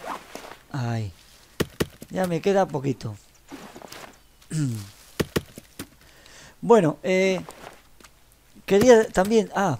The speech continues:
se me olvidaba que os lo iba a decir antes y se me ha olvidado decirlo. Eh, voy a pu-, buscar el otro carrito. Eh, lo de las preguntas y respuestas. Os he dicho que en el Facebook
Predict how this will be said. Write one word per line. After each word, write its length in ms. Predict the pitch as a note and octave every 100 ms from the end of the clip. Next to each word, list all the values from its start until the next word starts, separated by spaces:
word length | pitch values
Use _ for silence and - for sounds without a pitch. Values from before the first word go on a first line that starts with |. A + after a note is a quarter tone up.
| - -
se 200 | C#3 -
me 80 | D3+
olvidaba 420 | D3+ E3+ F#3+ D3
que 100 | C3
os 140 | D3+ C3
lo 100 | D#3+
iba 140 | G3
a 40 | F3
decir 260 | C#3+ E3
antes 280 | E3+ D3+ C3+
y 220 | - C3+
se 160 | - D3+
me 80 | D#3
ha 40 |
olvidado 360 | B2+ C3+ B2+ A#2+
decirlo. 420 | A#2 D3+ A#2 G#2+ - - - - - - - - - _ _ _ -
Eh, 180 | D#3 D#3
voy 140 | E3
a 180 | F#3 E3+
pu-, 140 | E3+ E3
buscar 300 | D#3 - D#3
el 80 |
otro 200 | C#3+ -
carrito. 400 | B2 B2+ B2 - G2+ - - - - - _ _ _ - - - - _ _
Eh, 300 | D#3+ E3+ F3
lo 140 | E3+ F3
de 380 | F3 F3 F3 F3+
las 180 | F3 -
preguntas 420 | G3+ A#3+ A#3+ A#3+
y 40 |
respuestas. 760 | G#3 G3+ - D3 - B2 A#2 - _ - - - - - - - -
Os 300 | - E3 -
he 60 | G#3
dicho 320 | G#3 - F3+
que 80 | G#3+
en 100 | F#3
el 160 | E3+
Facebook 560 | D3 A3 F#3+ F3 A3+